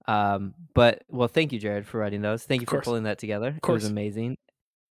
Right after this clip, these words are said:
Speaker 1: And, uh, thank you all so much for listening. We really, really appreciate it. And, hey, thanks to Planet Ant for having us on their podcast network.
Speaker 2: And if you haven't yet,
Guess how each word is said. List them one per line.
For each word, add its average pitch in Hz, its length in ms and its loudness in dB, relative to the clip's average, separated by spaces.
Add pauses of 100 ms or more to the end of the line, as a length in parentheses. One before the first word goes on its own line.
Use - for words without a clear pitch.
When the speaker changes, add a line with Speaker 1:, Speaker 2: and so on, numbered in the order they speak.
(300)
Speaker 1:
And, 123 240 2
uh, 120 200 6
thank 151 280 2
you 151 120 0
all 131 160 2
so - 200 -6
much 127 200 -4
for - 120 -10
listening. 120 380 -6
We 98 80 -8
really, 110 240 -4
really 110 160 -2
appreciate 107 480 -6
it. 101 140 -6
And, 113 340 -6
hey, 143 220 -2
thanks 139 220 -6
to 151 80 -6
Planet 147 280 -4
Ant 165 180 -6
for 113 100 -10
having 110 200 -6
us 117 100 -6
on 127 80 -4
their 117 100 -4
podcast - 440 -4
network. - 380 -10 (420)
Speaker 2:
And 185 100 2
if 190 60 0
you 190 60 4
haven't 190 180 0
yet, 190 220 0